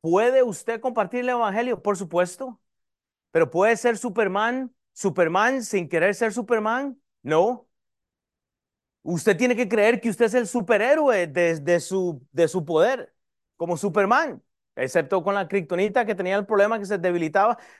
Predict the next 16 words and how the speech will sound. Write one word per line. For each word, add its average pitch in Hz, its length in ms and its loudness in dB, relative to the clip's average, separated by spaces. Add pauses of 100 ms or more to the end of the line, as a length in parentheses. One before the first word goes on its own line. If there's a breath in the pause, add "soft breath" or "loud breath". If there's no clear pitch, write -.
Pero 175 140 2
hermanos, 208 380 0 (240 soft breath)
usted 185 260 -2
no 220 120 2
puede 254 220 6
tener 233 360 -2
poder 233 500 0
cuando 180 300 -6
no 196 160 -4
tiene 226 440 -2
el 214 340 -2 (480)
poder, 156 480 2
el 147 140 -4
deseo 147 480 0
de 156 140 2
poder 147 400 -4